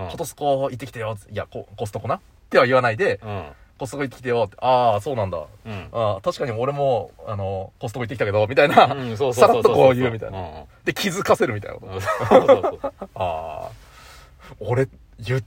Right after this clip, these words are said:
Speaker 1: ちゃうんだよね、結構それを。
Speaker 2: あ、指摘すんの？その場で。
Speaker 1: 指摘しちゃう。
Speaker 2: うん。いや、
Speaker 1: その、
Speaker 2: わかるよ。うん。
Speaker 1: うん。
Speaker 2: わかる。
Speaker 1: 会長の時も、
Speaker 2: うん。
Speaker 1: 普通にバーってある程度三回ぐらい言っ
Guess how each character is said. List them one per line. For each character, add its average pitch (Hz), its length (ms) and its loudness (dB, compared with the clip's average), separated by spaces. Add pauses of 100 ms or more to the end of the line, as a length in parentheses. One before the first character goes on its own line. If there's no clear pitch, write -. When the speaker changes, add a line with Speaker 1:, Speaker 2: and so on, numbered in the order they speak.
Speaker 1:
ち - 140 -4
ゃ 180 60 6
う 170 80 2
ん 120 80 -4
だ 98 60 -6
よ 85 60 -8
ね、 98 80 -14
結 101 120 -12
構 95 80 -14
そ 101 80 -14
れ 95 60 -14
を。 - 120 -16 (680)
Speaker 2:
あ、 95 140 -6
指 - 220 -6
摘 - 20 -20
す 113 120 -14
ん - 20 -14
の？ - 60 -18
そ - 80 -12
の 95 60 -6
場 90 60 -8
で。 123 60 0
Speaker 1:
指 - 100 -6
摘 - 40 -8
し - 80 -12
ち - 140 -6
ゃ 135 40 4
う。 127 80 -6 (600)
Speaker 2:
う - 20 -20
ん。 - 40 -16
い - 40 -16 (460)
や、 - 0 -
Speaker 1:
そ 123 80 -4
の、 - 80 4
Speaker 2:
わ - 60 -2
か - 100 0
る 85 60 -10
よ。 76 180 -18
う 85 40 -16
ん。 82 40 -16 (160)
Speaker 1:
う - 20 -6
ん。 107 40 -6
Speaker 2:
わ 120 60 -4
か 240 80 2
る。 226 140 -4 (160)
Speaker 1:
会 - 160 -2
長 240 160 2
の 214 80 0
時 202 160 -6
も、 98 200 -6
Speaker 2:
う 90 60 -16
ん。 80 220 -12
Speaker 1:
普 - 80 -18
通 196 300 -4
に 180 100 -10
バ 202 400 0
ー 196 40 -2
っ - 40 -18
て - 80 0
あ 151 80 4
る 190 80 -4
程 196 180 -2
度 202 160 -4
三 226 200 -4
回 226 160 -2
ぐ 226 100 -4
ら 151 60 -2
い 104 80 -8
言 98 100 -10
っ - 20 -14